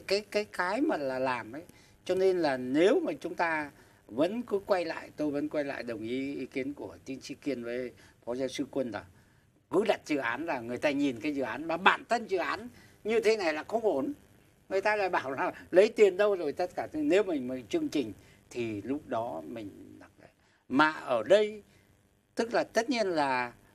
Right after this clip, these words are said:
Bộ Giao thông Vận tải ấy, hay là chính phủ phải chuẩn bị một cái phương án để trình Quốc hội. Thì cái chuyện này là phải trình bày, à, phải, phải, phải chuẩn bị hết các cái tình huống. Tuy nhiên là cứ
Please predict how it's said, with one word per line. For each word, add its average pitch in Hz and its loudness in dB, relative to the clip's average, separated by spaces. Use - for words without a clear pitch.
Bộ 143 -2
Giao 156 0
thông 175 -2
Vận 139 -6
tải 101 -6
ấy, 117 -10
hay 139 -4
là 131 -2
chính 147 -8
phủ 92 -14
phải 92 -12
chuẩn 101 -10
bị 123 -6
một - -20
cái 127 -12
phương 131 -10
án 123 -10
để 127 -8
trình - -18
Quốc 135 -14
hội. 143 -6
Thì - 2
cái 165 -2
chuyện 151 -8
này 127 -4
là 120 -8
phải 101 -10
trình 107 -10
bày, 117 -6
à, 117 -4
phải, 98 -10
phải, 104 -8
phải 98 -10
chuẩn 101 -6
bị 135 -6
hết 294 6
các 208 -6
cái 170 -8
tình 123 -8
huống. 151 0
Tuy 233 2
nhiên 220 0
là 135 -4
cứ 202 -6